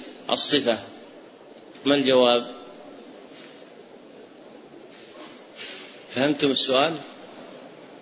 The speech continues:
يعني السؤال: لماذا الجن في استراق السمع ليش ما ركب بعضهم فوق بعض بشكل عمودي وإنما ركب بشكل مائل؟ هذا السؤال، لماذا؟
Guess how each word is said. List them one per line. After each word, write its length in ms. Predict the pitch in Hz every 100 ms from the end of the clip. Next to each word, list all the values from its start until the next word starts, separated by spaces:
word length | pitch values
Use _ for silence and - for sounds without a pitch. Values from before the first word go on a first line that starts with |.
| - - - -
يعني 120 | 123
السؤال: 280 | - 175 165
لماذا 360 | 175 220 196 190 170
الجن 300 | 151 143 185
في 80 | 151
استراق 340 | - - 165 170
السمع 300 | - 175 151
ليش 240 | 175 170
ما 120 | 165
ركب 340 | 165 170 156 151
بعضهم 300 | 151 151 143
فوق 200 | 147 151
بعض 280 | 147 147
بشكل 340 | 131 156 143 131
عمودي 380 | 139 143 101 92 - - - - - - -
وإنما 320 | 139 156 160
ركب 240 | 170 160
بشكل 340 | 135 156 - 131
مائل؟ 320 | 139 113 82 - -
هذا 100 | 143
السؤال، 420 | 139 - 113 107 107
لماذا؟ 500 | 131 147 131 117 117